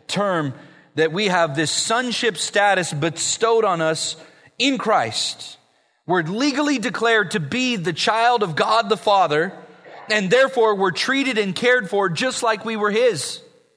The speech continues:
And we have all the rights of inheritance because of that. And so, this is everything that we have in Christ.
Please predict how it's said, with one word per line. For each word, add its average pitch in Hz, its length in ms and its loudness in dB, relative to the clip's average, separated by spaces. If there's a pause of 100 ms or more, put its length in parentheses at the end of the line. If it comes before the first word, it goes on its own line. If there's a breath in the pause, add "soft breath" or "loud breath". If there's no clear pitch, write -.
(1080)
And 208 100 -2
we 240 100 2
have 214 140 4
all 277 220 6
the 277 100 2
rights 247 360 2
of 214 80 -2
inheritance 156 840 -4 (140)
because 143 280 -4
of 104 100 -8
that. 101 340 -6 (2250)
And 104 160 -12
so, 90 420 -6 (1120)
this 139 300 -6
is 110 220 -8 (100)
everything 147 500 -4
that 120 120 -8
we 117 140 -12
have 110 280 -4
in 98 100 -12
Christ. 139 520 -4